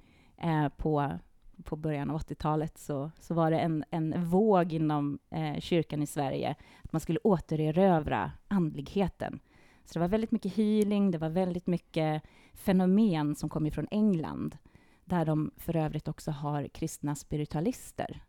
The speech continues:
Så att där och i den engelska kyrkan så har man mycket mer andlighet i form av handpåläggning, healing, andutdrivning, alltså olika förklaringsmodeller för energi.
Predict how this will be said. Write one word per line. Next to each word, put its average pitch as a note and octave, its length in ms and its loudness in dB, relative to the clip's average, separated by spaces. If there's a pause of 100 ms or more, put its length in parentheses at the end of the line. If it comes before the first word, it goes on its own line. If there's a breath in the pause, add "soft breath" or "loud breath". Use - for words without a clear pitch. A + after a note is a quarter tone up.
(160)
Så - 200 -6
att D3+ 200 -6
där F3+ 540 2
och D#3+ 140 0
i D#3+ 80 -2
den D#3 140 -2
engelska G#3 400 0
kyrkan D#3+ 420 -2
så E3 80 -6
har G#3 200 2
man F#3+ 160 4
mycket E3 280 -2
mer D#3 320 0 (380 soft breath)
andlighet D#3 720 0
i D#3+ 40 -2
form D3+ 440 0
av D3 440 -2 (420 soft breath)
handpåläggning, F3 840 2
healing, D#3+ 1080 0
andutdrivning, E3 1160 2
alltså D#3 520 0 (180)
olika D#3+ 460 -2
förklaringsmodeller E3 880 0
för - 140 -6
energi. D#3+ 540 0